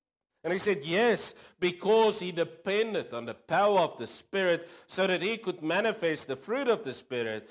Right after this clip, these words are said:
such, such as purity, knowledge, patience, kindness, the Holy Spirit himself, genuine love and truthful speech." And then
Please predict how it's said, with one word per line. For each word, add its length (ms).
such, 400
such 440
as 160
purity, 580
knowledge, 600
patience, 560
kindness, 640
the 120
Holy 240
Spirit 580
himself, 760
genuine 580
love 260
and 200
truthful 460
speech." 920
And 120
then 220